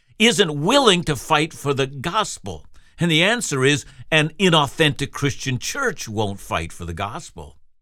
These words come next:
And so truth-loving Christians in such a time will gladly risk destroying the unity of the church. Not to do so would betray the cause of Christ. So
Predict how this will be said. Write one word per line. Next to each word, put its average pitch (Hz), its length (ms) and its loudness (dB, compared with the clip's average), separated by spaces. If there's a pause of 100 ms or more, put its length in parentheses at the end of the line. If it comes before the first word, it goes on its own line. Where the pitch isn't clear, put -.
(460)
And 156 80 -2
so 160 300 6 (140)
truth-loving 143 680 -2
Christians 113 540 -6
in 156 160 -2
such 139 320 -8
a 117 60 -6
time 101 320 -4
will 127 160 0
gladly 165 720 0 (160)
risk 147 640 2 (280)
destroying 123 480 -2
the 107 100 -2
unity 98 340 -2
of 82 120 -6
the 90 80 -8
church. - 580 -10 (260)
Not 143 360 2
to 196 100 -2
do 120 200 -2
so 123 200 -4
would 110 220 -2
betray 147 720 -2 (160)
the 117 80 -6
cause 104 400 -2
of 101 100 -6
Christ. 85 460 -10
So 123 200 -2